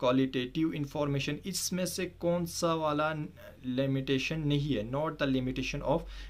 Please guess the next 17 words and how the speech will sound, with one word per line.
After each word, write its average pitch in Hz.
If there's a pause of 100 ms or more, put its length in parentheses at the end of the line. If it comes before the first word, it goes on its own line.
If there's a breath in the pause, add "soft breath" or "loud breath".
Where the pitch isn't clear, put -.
(120)
accounting? 104
हाँ, 139
हमने 151 (280)
वो, 143
अ, 127 (100)
इसमें 139
पढ़ा 131
था 147 (400 loud breath)
लिमिटेशन 127
एम्स, 131
अ, 110
जो 117
हमने 117
वो 107
टॉपिक 107
किया 101
था, 151